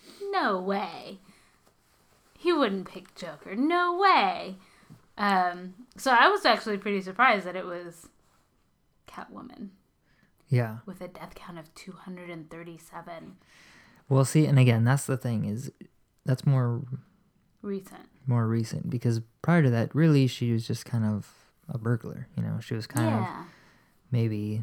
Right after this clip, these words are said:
Speaker 1: She wasn't really a murderess.
Speaker 2: anti-hero or anti-villain even, you know, so.
Speaker 1: Yeah. Um,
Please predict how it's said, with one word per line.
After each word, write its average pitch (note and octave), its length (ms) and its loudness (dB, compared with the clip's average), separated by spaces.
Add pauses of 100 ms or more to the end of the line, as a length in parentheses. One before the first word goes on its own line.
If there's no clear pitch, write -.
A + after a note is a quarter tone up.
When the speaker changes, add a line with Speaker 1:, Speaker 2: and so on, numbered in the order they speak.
Speaker 1:
She - 120 -16
wasn't A3 240 -4
really G3+ 160 2
a - 80 6
murderess. B2 240 2
Speaker 2:
anti-hero A2+ 600 0
or F#2+ 220 -4
anti-villain G#2+ 680 -4
even, G#2 400 -6 (260)
you - 60 -12
know, - 140 -16 (120)
so. G#3+ 80 -10
Speaker 1:
Yeah. E3+ 120 -8 (1600)
Um, F3 520 -8